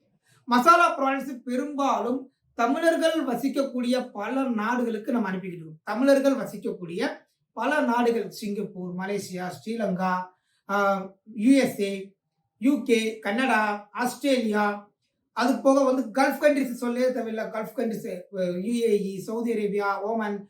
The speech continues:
கத்தாரு, குவைத்து, இந்த மாதிரி நாடுகள் நம்ம நாட்டுல இருந்து பல மசாலா ப்ராடக்ட்ஸை இம்போர்ட், பல வெரைட்டிஸான மசாலா ப்ராடக்ட்ஸை இம்போர்ட் பண்றாங்க. சிக்கன் மசாலா, மட்டன் மசாலா,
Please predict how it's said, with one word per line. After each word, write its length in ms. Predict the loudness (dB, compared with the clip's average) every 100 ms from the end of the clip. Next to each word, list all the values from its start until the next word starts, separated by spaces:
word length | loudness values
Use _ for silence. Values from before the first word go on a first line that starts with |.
| _ -8
கத்தாரு, 600 | -2 2 2 2 -2 -4 _ _ _ _ _ _ -4
குவைத்து, 760 | 2 4 4 0 0 0 -4 _
இந்த 160 | 0 4
மாதிரி 120 | 6
நாடுகள் 540 | 6 4 6 4 2 -2
நம்ம 400 | -2 -2 0 0
நாட்டுல 140 | 2
இருந்து 560 | 2 2 0 0 0 -6
பல 580 | -2 0 2 0 0 -4 -14 _ _
மசாலா 580 | -8 -6 0 0 0 -2
ப்ராடக்ட்ஸை 340 | -2 -2 0 0
இம்போர்ட், 280 | 0 -2
பல 240 | 0 2 4
வெரைட்டிஸான 840 | 4 4 2 0 0 2 2 2
மசாலா 500 | 0 2 2 2 0
ப்ராடக்ட்ஸை 300 | -4 -4 -4
இம்போர்ட் 260 | 0 0 0
பண்றாங்க. 420 | -4 -4 -8 -14 _ _ _ _ _ _ -14
சிக்கன் 240 | -8 -4 -4
மசாலா, 400 | -4 -6 -4 -6
மட்டன் 240 | -6 -8
மசாலா, 520 | -6 -6 -4 -6 -8